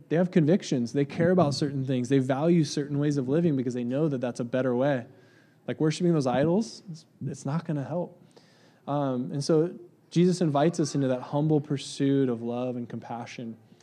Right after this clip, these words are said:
Um, I, I begin to think of, like, how, I guess,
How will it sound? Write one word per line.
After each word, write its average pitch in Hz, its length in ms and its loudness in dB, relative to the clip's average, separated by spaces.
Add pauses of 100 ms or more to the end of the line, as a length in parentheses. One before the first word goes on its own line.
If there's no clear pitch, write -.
(300)
Um, 120 400 -10 (1900)
I, 143 240 -2
I 143 80 -6
begin 139 200 -2
to 139 60 -2
think 139 240 -4
of, 139 80 -2
like, 127 160 -2
how, 135 640 -2 (1800)
I 139 100 0
guess, 135 400 -4